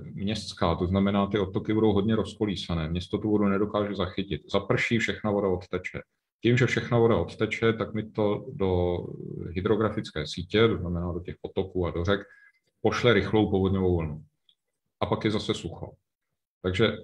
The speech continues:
ten první problém je, že ta rychlá povodňová vlna, ten oplach. Obecně se říká, že prvních pět minut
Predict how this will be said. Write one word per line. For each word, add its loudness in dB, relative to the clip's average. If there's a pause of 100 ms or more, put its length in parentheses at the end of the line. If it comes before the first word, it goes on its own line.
(200)
ten 0
první 4
problém 2
je, -4
že 0 (1120)
ta -4 (340)
rychlá 2
povodňová 2
vlna, 0
ten -4
oplach. -8 (580)
Obecně 2
se 4
říká, 0
že 0 (480)
prvních 0
pět -2
minut -2